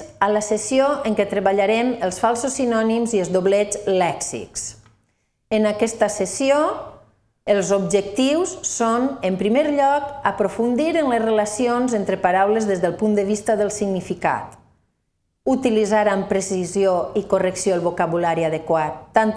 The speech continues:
en la llengua escrita com en l'oral, i, per últim, resoldre alguns dubtes i usos erronis del lèxic. Començarem definint els conceptes de fals sinònim i de doblet lèxic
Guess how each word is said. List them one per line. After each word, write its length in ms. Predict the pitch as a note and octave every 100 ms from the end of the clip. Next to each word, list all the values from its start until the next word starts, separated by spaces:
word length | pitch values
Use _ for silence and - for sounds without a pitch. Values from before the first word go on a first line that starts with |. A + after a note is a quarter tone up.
| F#3
en 80 | E3+
la 80 |
llengua 320 | E3+ G3 E3+ D#3+
escrita 380 | - G#3+ E3 D#3
com 160 | G3+
en 80 | G#3+
l'oral, 560 | F3+ D#3+ G#3+ G3+ F#3+ C4 - - _ _ _
i, 160 | F4 F4
per 160 | C#4+
últim, 400 | C#4 C4+ C#4 C4+
resoldre 560 | A#3 G#3 A#3 B3+ A#3+ C4
alguns 300 | A3 C4+ A3
dubtes 480 | B3 A#3+ - B3+ B3 G#3
i 80 | G3+
usos 320 | G#3 A3+ G#3
erronis 600 | F3+ F3 F3+ F3+ F3+ -
del 240 | F3+ F3 E3+
lèxic. 480 | C#3+ - - G#2 - - - _ _ _ _ _ _ _ _ _ _ _ _ _ _ _ -
Començarem 600 | A#3 A3+ A#3 A#3+ C4+ F4
definint 460 | B3 A#3 G#3+ A3+ A#3 G#3
els 80 | -
conceptes 640 | G3+ G#3 C4+ C#4 - C#4+ B3+
de 140 | G3
fals 300 | - A#3 A#3
sinònim 460 | A#3 G#3+ A3 A3+ A#3
i 60 | G#3+
de 140 | F#3 F3+
doblet 460 | F3 G3+ A3 -
lèxic 640 | - A3 G#3+ - - D3